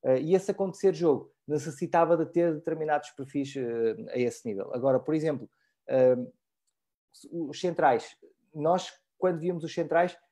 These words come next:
se eles já conseguissem ter os apoios orientados, o controle de linha defensiva, o, o, o virar pescoço para ver se, para ver se consegue ficar,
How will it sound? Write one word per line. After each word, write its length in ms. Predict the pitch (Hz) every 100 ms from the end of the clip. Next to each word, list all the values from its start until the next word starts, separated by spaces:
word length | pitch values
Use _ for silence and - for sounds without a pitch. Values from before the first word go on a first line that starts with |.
| _
se 240 | - - 196
eles 140 | 226
já 120 | 220
conseguissem 500 | 202 196 - 175 180
ter 300 | 165 156 113 - _
os 120 | 123 127
apoios 280 | 135 147
orientados, 540 | 147 151 151 139 143 135
o 40 |
controle 320 | 131 127 131
de 60 | 131
linha 100 | 135
defensiva, 540 | 139 143 - 143 123
o, 300 | 117 120 117 - _ _
o, 540 | 139 139 139 139 147 135
o 40 |
virar 260 | 127 151 151
pescoço 460 | - - 156 151
para 100 | -
ver 180 | 135 151
se, 320 | 151 156 151 -
para 120 | 147
ver 160 | 147
se 100 | 131
consegue 400 | - 143 160 151
ficar, 480 | 160 160 160 139 -